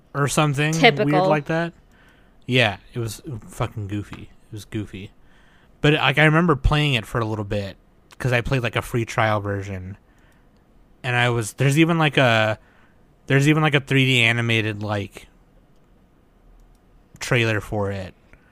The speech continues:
Speaker 1: where they're all fighting together and doing weird shit, and it looked super weird.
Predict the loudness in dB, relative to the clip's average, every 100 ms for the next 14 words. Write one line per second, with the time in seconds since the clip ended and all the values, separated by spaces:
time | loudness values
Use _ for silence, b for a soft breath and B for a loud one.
0 | b b _ -6 -2 2 0 2 2 2
1 | -2 -6 -4 -2 -2 -4 -4 -4 -6 -8
2 | -8 -10 -10 -8 -8 -6 -8 -6 -6 -6
3 | -6 -8 -10 -14